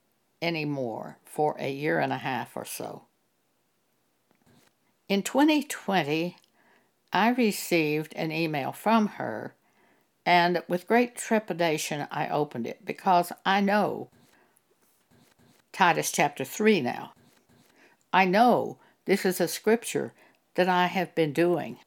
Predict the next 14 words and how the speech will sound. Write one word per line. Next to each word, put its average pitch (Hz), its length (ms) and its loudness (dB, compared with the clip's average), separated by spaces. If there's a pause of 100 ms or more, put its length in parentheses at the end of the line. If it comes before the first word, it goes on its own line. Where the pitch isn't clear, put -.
(760)
It's - 240 -4
not 196 260 0
like 226 260 0
it - 160 -6
used 196 300 0
to - 60 -8
be 139 180 0
for 131 200 -8
me, 120 260 -4 (300)
because 165 400 -2
we 170 120 2
learn 190 380 4
a 214 80 2
scripture - 560 -2